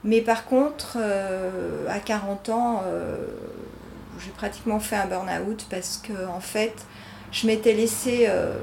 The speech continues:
engloutir par, euh, par ce domaine, par le travail. Je m'étais laissée vraiment ensevelir.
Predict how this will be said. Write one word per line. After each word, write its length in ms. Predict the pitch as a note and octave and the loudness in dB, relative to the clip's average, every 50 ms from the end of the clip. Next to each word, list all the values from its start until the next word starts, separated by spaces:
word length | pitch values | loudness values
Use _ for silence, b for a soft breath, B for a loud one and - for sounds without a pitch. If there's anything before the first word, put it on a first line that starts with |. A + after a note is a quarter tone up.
| - - | -4 -2
engloutir 640 | - G#3+ A3+ A3 A3+ A#3+ A3+ - - - - D4 E4 - - - - - - - - - - - - - - - - - - - - - | 0 0 2 2 2 0 -2 -2 -4 -4 -2 -2 -4 -4 -8 -12 -14 -14 -14 -14 -14 -14 -16 -16 -16 -16 -18 -18 -18 -18 -18 -18 -6 0
par, 380 | A3 G#3 G#3 G3+ G3 G3 G3 F#3+ | 2 2 2 2 0 -2 -4 -4
euh, 420 | F#3+ F#3 F#3 - - - G3+ G3+ G3+ - - | -2 -2 -2 -2 -2 -4 -4 -6 -6 -4 -4
par 160 | G3+ G#3 - | -4 -2 -2
ce 160 | - - A#3 | -2 -2 -2
domaine, 440 | A3 G#3 G#3+ G3+ G3 F#3+ F#3 A3 A3+ | 0 0 0 0 0 0 0 0 0
par 160 | G#3+ - F#3+ | 2 0 0
le 100 | F#3+ - | -2 -2
travail. 500 | - - - G3+ F3+ F3+ E3 E3 E3 G3+ | -6 -4 -2 -2 0 2 2 2 2 0
Je 160 | - - - G3 | -2 -4 -4 -6
m'étais 240 | F3+ F3 - G3+ | -6 -6 -4 -4
laissée 380 | E3+ F3+ F#3+ - - - G3+ F#3 | -4 -4 -4 -6 -4 -4 -4 -4
vraiment 400 | G3+ G#3 G#3 G#3 A#3+ C4 B3+ A#3+ | -4 -4 -2 0 2 2 2 2
ensevelir. 720 | A3+ G#3+ - - - C4 B3 A#3 G#3 G3 F#3 F#3+ A#3 C4 | 2 -2 -4 -2 -2 -2 0 0 -2 -2 -2 -4 -6 -6